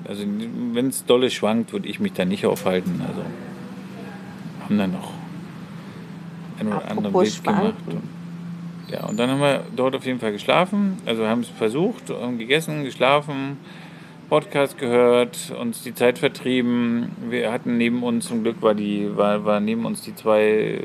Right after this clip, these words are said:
Speaker 1: Liegen, die blieben frei, sodass wir uns ein bisschen ausbreiten konnten.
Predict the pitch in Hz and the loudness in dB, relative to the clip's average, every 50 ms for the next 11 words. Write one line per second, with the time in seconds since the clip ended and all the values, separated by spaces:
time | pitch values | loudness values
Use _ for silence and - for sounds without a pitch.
0 | - - 104 110 113 117 113 117 113 107 104 101 98 104 110 110 104 101 95 104 | -6 -6 -6 -6 -4 -4 -4 -2 -2 -2 -2 -4 -4 -4 -4 -2 -4 -4 -2 0
1 | 107 117 135 156 170 175 165 - - - - - - - - - - - - - | 2 4 4 4 4 2 -2 -8 -16 -18 -18 -18 -18 -16 -18 -18 -16 -18 -16 -8
2 | - - 117 117 120 - - 123 120 117 113 107 - - - - - - - 120 | -4 -2 0 0 0 2 2 2 2 4 2 -2 -4 -6 -8 -8 -8 -6 -4 -4
3 | 113 113 - - 131 113 113 131 151 - - - 139 143 143 - 135 131 - 143 | -4 -4 -4 -4 -2 2 2 2 0 0 2 4 4 4 4 2 -4 -2 2 2
4 | 147 151 156 160 - 151 147 147 143 131 | 2 2 0 -2 -2 -4 -4 -4 -4 -6